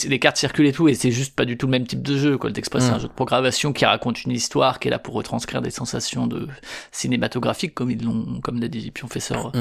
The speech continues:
Speaker 2: Mm, mm.
Speaker 1: dans, moi, je suis, je suis clairement pour aussi, je trouve que c'est très fort la cohérence qu'il arrive à, à apporter, euh, Colt Express là-dedans, mais dans sa mécanique, son sentiment de jeu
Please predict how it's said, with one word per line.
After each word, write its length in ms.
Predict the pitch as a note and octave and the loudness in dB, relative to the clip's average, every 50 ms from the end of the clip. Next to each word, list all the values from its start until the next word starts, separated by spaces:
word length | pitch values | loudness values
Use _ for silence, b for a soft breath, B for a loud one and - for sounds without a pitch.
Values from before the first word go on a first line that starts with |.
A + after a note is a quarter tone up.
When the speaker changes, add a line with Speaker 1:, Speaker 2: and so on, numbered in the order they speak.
| - - | -2 -2
Speaker 2:
Mm, 60 | B2 | -2
mm. 40 | - | -2
Speaker 1:
dans, 480 | D3+ D#3 C3 A#2+ - - - C3+ A#2+ - | -2 -2 -4 -4 -4 -6 -6 -4 -2 0
moi, 100 | C#3 C#3 | 2 2
je 40 | B2 | 2
suis, 180 | - D3 C3 A#2+ | 2 0 0 -2
je 80 | A#2+ | -2
suis 240 | - - A#2+ A#2 - _ | -4 -4 -6 -6 -6 _
clairement 280 | - - A#2+ A2+ A#2 A#2 | -6 -4 -2 -2 -2 -6
pour 200 | - - C3 B2 | -6 -4 -2 0
aussi, 280 | B2 B2 A#2 - - B2+ | 0 0 -2 -4 -4 -6
je 80 | - | -6
trouve 220 | - - C3+ - - | -6 -10 -12 -14 -14
que 100 | - - - D3+ C#3+ - | -14 -14 -14 -14 -16 -14
c'est 140 | - - - | -8 -6 -2
très 140 | - - D3 | 2 2 2
fort 180 | - - E3 D3+ | 6 8 8 8
la 80 | B2+ B2 | 6 4
cohérence 380 | - C3 B2+ B2 B2+ B2+ - | 2 2 2 2 2 0 -2
qu'il 120 | - - A#2 | -2 -2 -2
arrive 240 | A#2+ A#2 A#2 A2+ | 0 0 -2 -2
à, 220 | A2 A2 A#2 A#2+ - - | -2 -2 -2 -4 -4 -2
à 100 | B2+ A#2+ | -2 -2
apporter, 480 | A#2+ - - - - - - B2 A2+ | -2 -2 -6 -8 -8 -8 -6 -4 -4
euh, 60 | A2 A#2 A#2 B2+ - | -4 -6 -8 -8 -8
Colt 180 | - - - - | -8 -6 -6 -6
Express 380 | A2 - - - A#2 - - | -6 -4 -4 -4 -4 -4 -2
là-dedans, 520 | - B2 A#2 A2+ A#2 B2 C3 C3 B2+ B2 A#2+ | -4 -4 -4 -2 0 2 2 2 2 2 0
mais 160 | A#2 A#2 A#2+ | 0 -2 0
dans 120 | A#2 A#2+ | -2 -2
sa 160 | A#2 - - A2+ | -2 -2 -2 -2
mécanique, 440 | A2 A2 - A2+ A#2 B2 C3 B2 - | -2 0 0 0 0 0 0 -2 -4
son 120 | - A#2 | -8 -8
sentiment 380 | - - A#2 - A#2+ A#2 A#2 A#2+ | -6 -8 -6 -2 -2 0 2 2
de 80 | B2 | 0
jeu 240 | B2+ A#2+ A#2+ A#2+ C3 | 0 0 -2 -2 -2